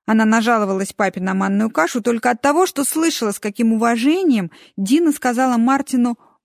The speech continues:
«Ого». Почему-то от этого «Ого» Аделине сделалось очень больно и немножко страшно. И тогда она нажаловалась папе на всю историю с манной кашей. Она совсем не думала, что папа в самом деле придет ругаться в детский сад,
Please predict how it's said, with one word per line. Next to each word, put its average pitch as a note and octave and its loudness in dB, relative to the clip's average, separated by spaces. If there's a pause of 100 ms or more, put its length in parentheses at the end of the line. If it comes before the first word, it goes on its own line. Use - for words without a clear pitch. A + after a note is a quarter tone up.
«Ого». G3 -4 (720)
Почему-то B3+ 0
от A#3+ -2
этого B3 0 (320)
«Ого» G3+ -4 (400)
Аделине G#3+ 2
сделалось A#3 -2
очень B3+ 0
больно A3 0
и A#3+ 0
немножко B3 -2
страшно. A#3+ -6 (440)
И G#3+ 0
тогда A3 0
она C4+ 2
нажаловалась A#3+ -2
папе A#3+ -4
на A#3 -2
всю C4 -4
историю B3 -2
с - -12
манной A#3 -2
кашей. G#3+ -14 (520)
Она B3 2
совсем C#4+ 2
не C#4+ 4
думала, C#4+ 2
что A#3+ -6
папа A#3+ -2
в - -12
самом A3 0
деле G#3 -2
придет F#3+ -6
ругаться G3 -4
в E3+ -10
детский F#3+ -8
сад, F#3 -4